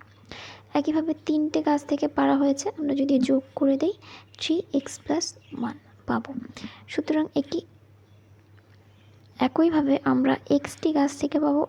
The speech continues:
এক্স into এক্স প্লাস ওয়ানটি নারকেল। এবার এক্স into এক্স প্লাস ওয়ান এটাই বলা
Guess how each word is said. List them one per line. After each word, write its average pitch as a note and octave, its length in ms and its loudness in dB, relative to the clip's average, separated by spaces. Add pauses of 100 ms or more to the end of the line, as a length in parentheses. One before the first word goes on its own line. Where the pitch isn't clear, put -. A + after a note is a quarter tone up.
(160)
এক্স - 140 -6 (160)
into C4+ 220 2 (160)
এক্স - 160 -4 (100)
প্লাস D#4+ 220 0 (680)
ওয়ানটি B3 440 0 (400)
নারকেল। A#3 400 -4 (720)
এবার C#4 200 2 (200)
এক্স D4+ 180 -4 (220)
into D#4+ 200 -2 (140)
এক্স - 220 -4
প্লাস D4+ 200 0 (100)
ওয়ান C#4+ 180 4 (200)
এটাই D#4 240 0 (540)
বলা C#4 180 4